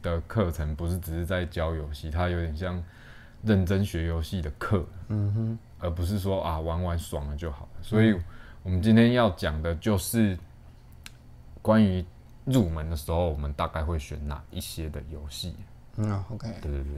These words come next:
Speaker 1: 对。
Speaker 2: 好，所以我们今天就是特别入门选游戏，是不是？
Speaker 1: 对，
Speaker 2: 啊。
Speaker 1: 你，你，对你，对你来说，你觉得哪一些对你来说可能是很入门的？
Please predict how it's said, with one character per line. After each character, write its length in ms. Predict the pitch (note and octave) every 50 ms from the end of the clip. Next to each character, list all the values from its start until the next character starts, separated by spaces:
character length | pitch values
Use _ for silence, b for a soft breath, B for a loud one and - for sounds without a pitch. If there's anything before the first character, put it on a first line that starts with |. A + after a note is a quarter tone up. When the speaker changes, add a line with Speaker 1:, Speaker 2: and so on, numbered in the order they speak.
| D2+ D#2
Speaker 1:
对。 40 | -
Speaker 2:
好， 160 | - G#2+ G#2
所 180 | A2+ - B2 A#2+
以 100 | A#2 A#2
我 80 | A2+ A2
们 160 | A2 A2+ A2+
今 160 | A2 B2+ B2
天 140 | B2+ B2 B2
就 100 | A#2 A#2+
是 520 | A#2 A#2+ B2 A#2+ A#2 A2+ G#2+ G#2 G#2+ A2 - b b b b b b b b b
特 180 | - D3+ C#3
别 240 | B2 A#2+ A2+ A#2 A#2 A2 - - - -
入 240 | - D#3 D#3 D3 C3+
门 240 | A#2+ A2+ G#2 G2+ G#2+
选 240 | G2+ - A2 G2+ F#2+
游 220 | G2 G2 G2+ G#2+
戏， 240 | G#2+ - A#2 A2 G#2+ G2+
是 100 | G#2 G#2
不 60 | G#2+
是？ 240 | A#2 - B2+ A#2+ G2+ - - -
Speaker 1:
对， 160 | F#2+ E2+ E2
Speaker 2:
啊。 260 | E2 D#2+ D#2+ D#2+ - -
Speaker 1:
你， 140 | G2+ G#2 F#2+
你， 200 | F2+ E2 - - -
对 180 | - C3 A2+
你， 160 | G2+ F#2 G2 - -
对 160 | - D3 B2+ G#2+
你 40 | F#2
来 160 | F2+ F#2 F#2
说， 160 | F#2+ G#2 G#2+
你 100 | G#2 F2+
觉 140 | D#2+ F2+ E2
得 80 | E2+ F2 F2+ F2 D#2+
哪 200 | E2+ F2+ F#2+ F2
一 40 | F#2
些 300 | F2+ - F#2 F2+ F2+ F#2 F2 - - - - - -
对 120 | - G2+ F2+
你 80 | E2
来 120 | D#2 D#2 D#2
说 180 | D2 E2 E2
可 140 | D#2 - D#2+
能 120 | D2 D2 D2
是 200 | D2+ E2+ E2+ D2+ D2 -
很 180 | - D#2 D2 D#2+
入 140 | F2 F2 E2
门 100 | D2+ C#2+
的？ 260 | - D2+ - - -